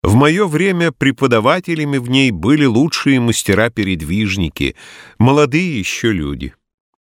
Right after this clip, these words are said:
Школа стояла на высоте предъявляемых к ней требований общества, смотревшего на искусство живописи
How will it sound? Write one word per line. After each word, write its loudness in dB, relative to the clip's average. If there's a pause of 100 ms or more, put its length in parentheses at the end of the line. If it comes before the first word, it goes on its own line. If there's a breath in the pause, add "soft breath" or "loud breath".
(720 soft breath)
Школа 0
стояла 0
на 0
высоте 0
предъявляемых 0
к -10
ней 2
требований 0
общества, 0
смотревшего 0
на 2
искусство 0
живописи 0